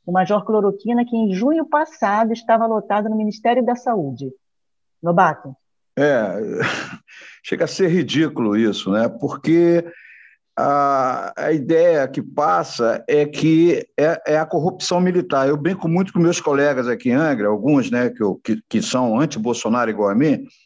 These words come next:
Speaker 2: eu falo com ele, "Poxa, cara, foi trocado uma corrupção pela corrupção militar"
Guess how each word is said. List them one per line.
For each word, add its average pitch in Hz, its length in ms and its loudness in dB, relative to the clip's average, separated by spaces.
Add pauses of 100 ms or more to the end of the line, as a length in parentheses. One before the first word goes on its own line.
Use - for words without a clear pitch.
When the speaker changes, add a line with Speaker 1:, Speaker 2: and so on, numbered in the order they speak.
(280)
Speaker 2:
eu 135 60 -2
falo 160 240 0
com 165 80 -6
ele, 143 140 2
"Poxa, 135 360 -2
cara, 95 400 -2 (380)
foi 180 140 -2
trocado 135 560 -2
uma 156 160 0
corrupção 165 520 -2
pela 190 240 0
corrupção 180 480 -2
militar" 135 640 0